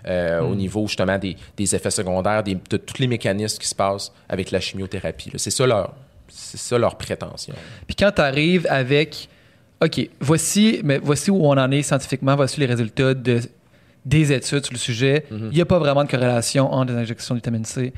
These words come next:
Speaker 2: puis, euh, des bénéfices, tu sais, de
Speaker 1: Ouais.
Speaker 2: pour,
Speaker 1: Il y a,
Speaker 2: pour
Speaker 1: ben, il y a pas de preuve, il y a, il y a,
Speaker 2: Pas de
Speaker 1: il y a, il y a
Speaker 2: preuve.
Speaker 1: pas de preuve que ça marche et il y a même certaines preuves que ça peut ne pas marcher et probablement être dangereux. »
Speaker 2: OK, donc quand t'arrives avec ça, comment c'est reçu ?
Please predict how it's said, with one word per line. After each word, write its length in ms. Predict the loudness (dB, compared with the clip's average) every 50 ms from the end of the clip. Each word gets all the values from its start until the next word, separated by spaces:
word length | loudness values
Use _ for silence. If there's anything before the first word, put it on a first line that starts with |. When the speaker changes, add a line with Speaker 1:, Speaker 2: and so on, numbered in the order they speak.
| -16 -18 -20 -20 -20 _ _ -8
Speaker 2:
puis, 540 | -6 -4 -2 0 2 0 0 -2 -4 -14 -14
euh, 340 | -14 -12 -10 -10 -10 -12 -12 -14 -16 -18 -16 -14
des 240 | -10 -4 0 0 2
bénéfices, 460 | 2 2 0 0 0 2 2 2 2
tu 60 | 0 -2 -2
sais, 40 | -2
de 80 | -2 -2
Speaker 1:
Ouais. 60 | -2 -2
Speaker 2:
pour, 260 | -2 -4 -4 -8 -12 -10 -2 0
Speaker 1:
Il 60 | 0
y 20 |
a, 40 | 0
Speaker 2:
pour 80 | -2 -4
Speaker 1:
ben, 40 | -2 0
il 80 | 2 2
y 40 |
a 40 | 4
pas 80 | 2 2
de 40 | 0
preuve, 400 | -2 0 2 4 4 4 2 2
il 40 | 0
y 20 | 0
a, 20 |
il 60 | 2 4
y 40 |
a, 40 | 4
Speaker 2:
Pas 60 | 4
de 40 | 4
Speaker 1:
il 20 | 4
y 20 |
a, 40 | 4
il 20 |
y 100 | 4 4
a 20 | 4
Speaker 2:
preuve. 0 |
Speaker 1:
pas 100 | 4 2
de 60 | 0
preuve 340 | 0 0 2 2 2 2 0
que 120 | -2 0
ça 160 | 0 0 0
marche 220 | 0 0 -2 -2 -2
et 60 | 0 2
il 20 |
y 40 | 2
a 60 | 4
même 160 | 4 2 2
certaines 340 | 2 0 0 0 0 -2 -2
preuves 360 | 0 0 0 0 0 0 -2
que 140 | -2 0 0
ça 280 | 0 0 0 0 -2 0
peut 200 | 0 0 0 2
ne 100 | 0 0
pas 120 | 0 0
marcher 460 | 0 0 -2 -2 -2 -2 -2 0 -2
et 60 | -4
probablement 480 | -2 0 -2 2 2 2 0 2 -2 -2
être 60 | -2 -2
dangereux. » 320 | -4 -4 -4 -6 -8 -8 _ 0
Speaker 2:
OK, 160 | 0 0 0 -4 -6 -2
donc 240 | 0 0 0 0 0
quand 100 | 0 2
t'arrives 220 | 2 4 2 4 4
avec 220 | 4 4 2 0
ça, 240 | 2 2 2 0 0 -4 -18 _ _ -20 _ _ _ _ _ _ _ _ _ 0
comment 280 | 2 2 4 4 2 2
c'est 160 | 2 0 2
reçu ? 420 | 2 2 0 0 -4 -4 -4 -4